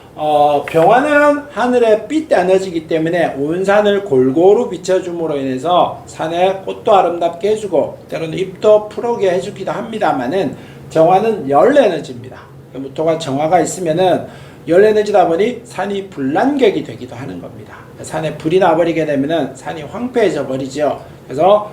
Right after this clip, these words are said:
정화는 무토의, 무토의 산에 불을 지르는 역할을 하기 때문에 좋다라고 말할 수는 없습니다. 개수는 어떨까요? 개수는 하늘에서 내리는 빗물입니다.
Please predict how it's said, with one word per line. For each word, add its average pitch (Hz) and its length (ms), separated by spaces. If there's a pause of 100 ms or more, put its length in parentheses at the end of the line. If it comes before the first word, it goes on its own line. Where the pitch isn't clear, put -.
(160)
정화는 151 640
무토의, 165 580 (260)
무토의 156 500
산에 202 500 (100)
불을 175 300
지르는 190 360
역할을 160 380
하기 160 220
때문에 135 380
좋다라고 170 640
말할 - 280
수는 - 300
없습니다. - 580 (1400)
개수는 320 400
어떨까요? - 580 (1200)
개수는 170 360 (380)
하늘에서 247 720
내리는 208 500
빗물입니다. 185 920